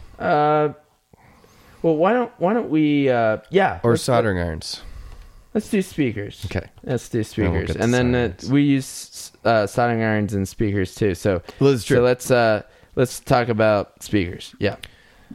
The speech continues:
Speaker 2: Uh, you know, a few bullet points here. Uh, I've built a lot of speakers. You've built, uh, some
Speaker 1: Yeah.
Speaker 2: speakers as well.
Speaker 1: Yeah, when I first started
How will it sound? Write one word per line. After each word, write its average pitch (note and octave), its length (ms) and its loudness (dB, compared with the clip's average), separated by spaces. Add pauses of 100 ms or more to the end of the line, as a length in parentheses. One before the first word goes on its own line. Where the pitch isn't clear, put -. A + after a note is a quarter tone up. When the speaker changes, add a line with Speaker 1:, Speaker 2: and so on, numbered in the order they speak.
(880)
Speaker 2:
Uh, D3 800 2 (520)
you A3+ 140 6
know, G#3+ 180 4
a G#3+ 60 -2
few G#3 260 0
bullet F#3+ 300 2
points F#3 360 0
here. F#3 400 2 (240)
Uh, C#3 60 2
I've A#2+ 440 2
built C3 280 2
a A#2+ 60 4
lot A#2 220 4
of A2 120 0
speakers. C3+ 600 0
You've B2 260 2
built, G#2+ 380 0 (100)
uh, G2 480 0 (320)
some - 240 -2
Speaker 1:
Yeah. D#3 100 4
Speaker 2:
speakers A2+ 360 0
as F#2 140 -4
well. B2+ 320 0 (200)
Speaker 1:
Yeah, C#3 160 6
when C3 180 2
I C#3 140 2
first D#3 320 0
started A#2+ 600 2